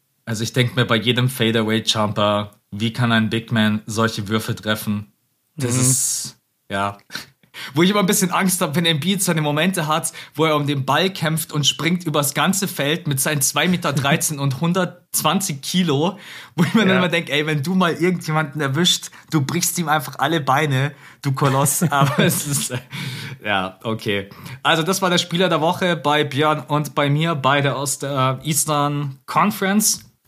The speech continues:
Speaker 1: Jetzt die Nets. Acht Spiele in Folge verloren. Äh, Durant fehlt wirklich mehr denn je.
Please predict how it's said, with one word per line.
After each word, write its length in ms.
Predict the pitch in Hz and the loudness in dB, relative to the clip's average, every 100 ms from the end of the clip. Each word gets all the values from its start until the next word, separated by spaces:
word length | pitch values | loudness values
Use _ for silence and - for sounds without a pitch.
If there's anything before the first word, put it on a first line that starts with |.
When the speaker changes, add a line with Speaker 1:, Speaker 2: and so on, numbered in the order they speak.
| - - - | -12 -6 0
Speaker 1:
Jetzt 320 | 131 139 - | 2 2 2
die 60 | 120 | 2
Nets. 420 | 113 113 - - - - - - - - _ _ _ - | 2 2 0 -2 -8 -20 -20 -20 -20 -20 _ _ _ 0
Acht 260 | 139 - | 0 0
Spiele 340 | - 135 131 127 | -2 0 2 2
in 60 | |
Folge 600 | 127 120 117 113 113 117 113 _ _ _ - | 2 0 2 2 2 0 -6 _ _ _ -4
verloren. 680 | 113 110 113 117 131 131 - _ _ _ _ - | -2 0 0 0 -2 -4 -12 _ _ _ _ -6
Äh, 280 | 123 120 127 - | -2 -2 -2 -4
Durant 400 | 127 131 156 175 | 0 2 2 0
fehlt 480 | - 135 135 131 131 - - _ - | -2 2 2 2 -2 -6 -12 _ -8
wirklich 400 | 139 131 123 - | -6 -2 -4 -4
mehr 280 | 104 113 151 | -4 0 0
denn 200 | 147 123 | 2 0
je. 420 | 113 135 120 123 | 0 0 0 0